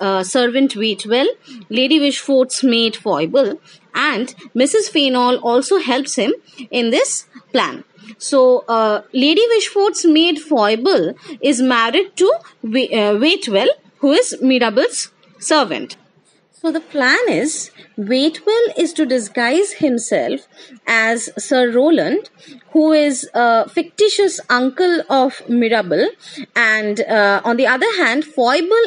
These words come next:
is to tell Lady Wishfort that Sir Rowland is, uh, deeply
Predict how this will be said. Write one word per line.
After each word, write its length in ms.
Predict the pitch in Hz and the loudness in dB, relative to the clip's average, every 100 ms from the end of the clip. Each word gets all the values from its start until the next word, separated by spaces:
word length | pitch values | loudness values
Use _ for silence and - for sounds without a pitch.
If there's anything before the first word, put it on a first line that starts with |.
| - | 0
is 180 | 359 | -4
to 140 | - 349 | -2 -4
tell 280 | - 262 349 440 - - - - | 0 2 2 0 -2 -16 -10 -2
Lady 300 | 311 330 349 | 0 2 2
Wishfort 720 | 294 - - 311 180 202 320 - 277 214 | 2 -2 0 2 4 4 0 -6 -16 -4
that 480 | 240 220 214 - 226 | 0 0 0 -2 0
Sir 260 | 285 254 | 0 2
Rowland 460 | 247 269 311 466 392 - | 2 2 2 2 0 0
is, 360 | 262 269 285 - - | 2 2 0 -4 0
uh, 160 | 220 | 0
deeply 480 | 196 285 294 247 330 | 2 0 0 0 0